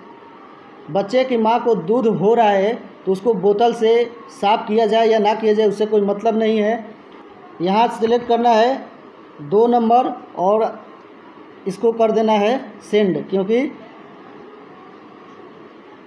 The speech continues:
और देखिए उधर से सही जवाब आ गया। फिर अगला question आएगा,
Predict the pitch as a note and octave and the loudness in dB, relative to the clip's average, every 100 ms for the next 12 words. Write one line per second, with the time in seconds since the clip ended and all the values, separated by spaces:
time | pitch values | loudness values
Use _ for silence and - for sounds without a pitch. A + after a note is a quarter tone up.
0 | - - - - - F3+ G3 G#3 A#3+ A#3 | -20 -20 -20 -20 -6 -2 0 0 2 4
1 | A3 A3 A3+ A#3+ A#3+ - - - G3 A3+ | 4 2 2 2 0 -6 -14 -2 0 2
2 | A3+ A#3 A3+ A3 G#3+ A3+ G#3+ A3+ A3+ G3 | 2 2 2 2 0 0 0 -2 -2 -2
3 | G#3+ A#3 A3 A3 A3 A3 G#3+ A3 | 0 0 -2 0 0 2 2 0